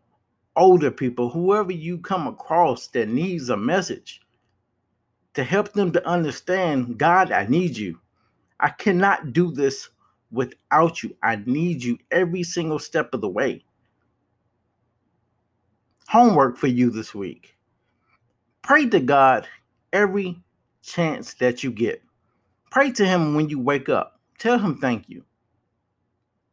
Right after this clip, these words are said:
Pray to him when you're brushing your teeth, when you're cooking dinner, when you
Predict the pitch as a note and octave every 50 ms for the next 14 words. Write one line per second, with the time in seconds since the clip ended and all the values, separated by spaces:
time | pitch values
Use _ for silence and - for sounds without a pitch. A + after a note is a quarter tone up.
0 | _ _ _ _ _ _ _ _ _ - - - B3+ D4 E4+ F4 A3+ F#3 F3+ G3+
1 | G3 G3 F#3 F3 E3+ - _ _ _ _ _ _ - - D#3+ D#3 F#3+ F3 C#3+ A#2
2 | G#2+ D#3 G3 F#3 - - E3 C#3+ B2 A2 F#2+ - - - G3+ G3 F3+ E3 - C3
3 | C3 C3 C#3+ C#3+ C3+ C3+ C3+ C3 - - _ _ _ _ _ - - G#3 G3 G3+
4 | F#3 D#3+ C3 A2+ G2 C#3 D#3 F3+ F3 D3+ C3+ C3 C#3 C#3+ C#3+ C3+ C#3 C#3 C3+ B2+
5 | A#2+